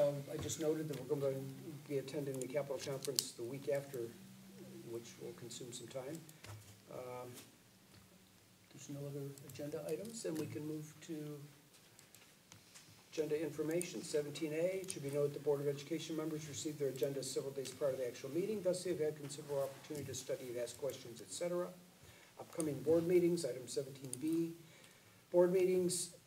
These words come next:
uh, November sixteenth, twenty twenty-two, a regular meeting at seven P M. December seventh, twenty twenty-two, a work session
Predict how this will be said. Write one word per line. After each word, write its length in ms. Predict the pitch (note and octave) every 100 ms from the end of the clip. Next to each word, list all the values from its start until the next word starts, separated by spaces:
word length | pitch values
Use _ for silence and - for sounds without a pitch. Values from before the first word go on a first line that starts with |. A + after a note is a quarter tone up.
| -
uh, 160 | D3+ C#3
November 360 | C3+ E3 E3+ D#3+
sixteenth, 680 | - E3+ - - F3+ F3+ -
twenty 280 | D#3+ C#3+
twenty-two, 680 | C#3 E3 C#3+ C3+ - F3 F3
a 40 | C3+
regular 320 | C#3 C#3+ C#3
meeting 280 | C#3+ C#3+ C3+
at 100 | -
seven 280 | D3 C3+ A#2+
P 220 | - D3+
M. 260 | D3+ D3+ D3+ - - - - -
December 380 | A#2+ D#3 C3+ B2+
seventh, 540 | - D3+ D3+ D#3+ -
twenty 300 | - D3+ C#3+
twenty-two, 600 | C#3 D#3 C#3+ C3 B2+ D#3 C3
a 40 |
work 300 | B2 C#3+ C#3
session 360 | - C3+ -